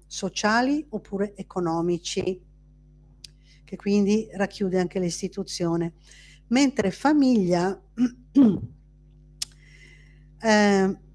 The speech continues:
questo mi ha stupito, perché famiglia in origine, dal latino, vuol dire servitore e domestico, cioè deriva, eh, dall'insieme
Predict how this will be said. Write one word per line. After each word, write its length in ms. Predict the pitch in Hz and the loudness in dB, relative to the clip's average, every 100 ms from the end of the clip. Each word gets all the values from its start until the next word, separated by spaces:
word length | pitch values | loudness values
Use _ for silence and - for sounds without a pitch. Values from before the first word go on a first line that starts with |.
| - - - - - | -20 -20 -20 -20 -20
questo 380 | - 302 311 277 | 0 2 2 2
mi 120 | 240 | 4
ha 60 | 247 | 2
stupito, 640 | - 226 - 220 - 190 | -2 -8 -4 -4 -2 -2
perché 320 | 180 - - 233 | -2 -4 -2 -2
famiglia 580 | - 269 302 254 190 | 0 4 6 6 6
in 180 | 190 208 | 4 4
origine, 840 | 226 233 226 175 180 175 175 196 220 | 4 2 -2 -2 0 2 2 2 2
dal 200 | 190 190 | 0 0
latino, 720 | 202 - 226 185 175 170 190 | -2 -2 0 2 2 2 0
vuol 240 | 190 226 | 0 0
dire 380 | 208 214 220 247 | 2 2 2 2
servitore 1000 | 240 - 202 220 214 190 175 170 185 196 - - - - | 0 -2 -2 -4 0 2 2 2 0 -2 -8 -20 -20 -10
e 140 | 196 | -6
domestico, 880 | 196 196 190 165 - 175 - 170 165 _ _ - - - - - | -2 -2 -2 -2 -6 -16 -8 -8 -8 _ _ -20 -20 -20 -20 -14
cioè 600 | - 233 220 190 175 - - - | 0 4 4 4 0 -8 -20 -4
deriva, 840 | 202 220 233 202 170 170 196 - | 2 2 2 0 0 0 0 -2
eh, 720 | - 196 190 180 180 175 170 165 - - - - - _ | -8 -4 -2 0 0 0 -2 -6 -16 -20 -20 -20 -20 _
dall'insieme 1200 | - 220 220 240 226 - - 311 247 190 170 165 | 2 4 6 4 4 0 0 4 4 4 2 0